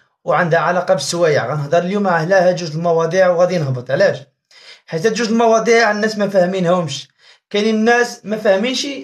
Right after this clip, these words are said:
آه، شنو هي، آه، اونلاين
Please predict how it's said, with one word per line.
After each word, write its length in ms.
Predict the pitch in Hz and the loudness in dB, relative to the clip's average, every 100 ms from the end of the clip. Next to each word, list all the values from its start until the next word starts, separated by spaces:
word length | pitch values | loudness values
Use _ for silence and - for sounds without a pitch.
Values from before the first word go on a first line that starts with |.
| - | -8
آه، 400 | 208 214 214 214 | -4 -2 0 -2
شنو 240 | 208 240 | -2 -2
هي، 440 | 220 226 233 208 - - _ - | 0 2 2 0 -6 -20 _ -6
آه، 600 | 202 208 208 202 202 196 - | 0 2 4 0 -4 -4 -2
اونلاين 440 | 214 220 220 | 0 2 2